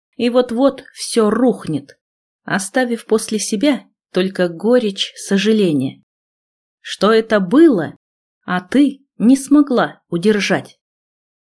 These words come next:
Именно из-за этого гадкого чувства у меня не получалось полностью погрузиться в настоящее, которое на самом деле было чудесным,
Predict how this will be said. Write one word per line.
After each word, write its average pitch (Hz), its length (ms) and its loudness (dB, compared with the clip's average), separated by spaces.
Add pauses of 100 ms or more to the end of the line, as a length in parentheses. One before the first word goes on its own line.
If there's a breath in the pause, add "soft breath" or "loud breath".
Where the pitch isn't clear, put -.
(400)
Именно 247 540 4
из-за 240 440 -4
этого 247 680 0
гадкого 180 640 0
чувства - 680 -2 (360)
у 208 80 -2
меня 240 280 4
не 247 120 6
получалось 254 840 -2 (120)
полностью 196 680 2
погрузиться 190 920 0
в 175 120 -4
настоящее, 226 1000 -2 (300)
которое 196 640 0
на 208 200 0
самом 226 540 2
деле 170 500 -2 (180)
было 196 480 2
чудесным, 208 800 -2